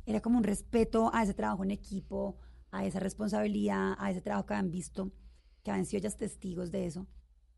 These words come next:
Y ese día está la cárcel en silencio. Yo estaba en primera fila viendo la obra de teatro y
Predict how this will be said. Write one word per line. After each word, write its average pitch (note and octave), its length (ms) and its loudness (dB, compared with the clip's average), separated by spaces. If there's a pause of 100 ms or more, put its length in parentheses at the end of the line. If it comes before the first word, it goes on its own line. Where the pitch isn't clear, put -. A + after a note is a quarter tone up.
(160)
Y G#3+ 100 4
ese G3 100 4
día G#3 80 4
está A3 160 0
la B3 100 0
cárcel F#3 280 0
en G#3+ 100 4
silencio. F3+ 560 2 (600)
Yo G3 100 4
estaba A3 220 4
en A3+ 80 6
primera G#3 320 2
fila F3+ 260 -2
viendo F#3 180 -2
la F#3+ 160 -2
obra E3 140 -4
de F3 60 -4
teatro F3 400 -6 (1600)
y A#3 340 6